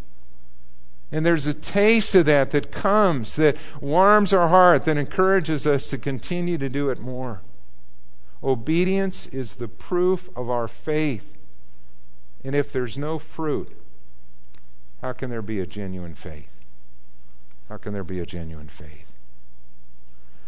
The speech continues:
One day, God's work in us will be revealed for all the world to see. And oh, the joy it will be if on that day Jesus will come to you and come to me and say, "Well done,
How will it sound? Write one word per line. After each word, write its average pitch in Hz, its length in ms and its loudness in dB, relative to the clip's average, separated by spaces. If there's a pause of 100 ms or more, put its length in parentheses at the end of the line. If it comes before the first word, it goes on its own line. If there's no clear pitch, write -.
(180)
One 135 260 0
day, 127 480 2 (420)
God's 123 340 0
work 117 320 0
in 127 120 -2
us 95 320 -2
will 104 100 -2
be 107 160 -2
revealed 92 540 -2
for 92 260 -2
all 95 220 0
the 98 60 0
world 85 360 -2
to 78 80 -4
see. 76 380 -4 (1400)
And 104 220 -4
oh, 107 280 0
the 120 120 0
joy 107 380 0
it 110 100 -2
will 107 160 -2
be 85 460 -4 (100)
if 92 240 -2
on 98 200 -2
that 117 260 -2
day 95 240 0
Jesus 92 520 -2
will 107 120 -2
come 110 320 -2
to 120 80 -2
you 92 280 -2
and 90 160 -2
come 104 280 -2
to 113 80 -4
me 90 340 -2
and 90 180 -2
say, 82 460 -2 (560)
"Well 95 500 0 (160)
done, 76 380 -2